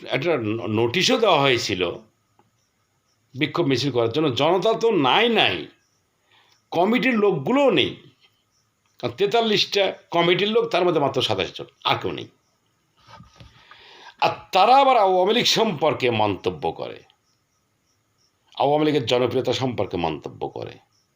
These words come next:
কাজেই আওয়ামী লীগের উপর এত বীভৎস বিপদ আপদ মাঝে মাঝে এসেছে এবং আওয়ামী লীগ তা মোকাবেলাও করেছে, এবং আওয়ামী লীগ মোকাবেলা করতে আওয়ামী লীগই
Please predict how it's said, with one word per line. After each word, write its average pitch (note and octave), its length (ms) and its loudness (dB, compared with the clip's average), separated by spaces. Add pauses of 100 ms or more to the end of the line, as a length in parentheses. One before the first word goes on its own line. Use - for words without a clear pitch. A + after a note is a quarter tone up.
(440)
কাজেই A#2+ 340 0 (1900)
আওয়ামী D#3+ 340 0
লীগের G#3 220 0
উপর G3+ 160 0 (100)
এত C3+ 200 0 (200)
বীভৎস B2 520 0 (1400)
বিপদ F#3 400 0 (140)
আপদ C#3+ 420 0
মাঝে B2 260 0
মাঝে D#3+ 280 2
এসেছে G#2+ 360 -2 (1900)
এবং A2 260 -2
আওয়ামী A#2+ 360 0
লীগ C3+ 140 -2
তা C3 100 -2
মোকাবেলাও G2 500 0
করেছে, - 320 -8
এবং D#3+ 280 -2
আওয়ামী E3 320 2
লীগ F#3+ 120 0
মোকাবেলা D#3+ 460 0
করতে E3+ 280 -4
আওয়ামী C#3 400 0
লীগই D3 220 0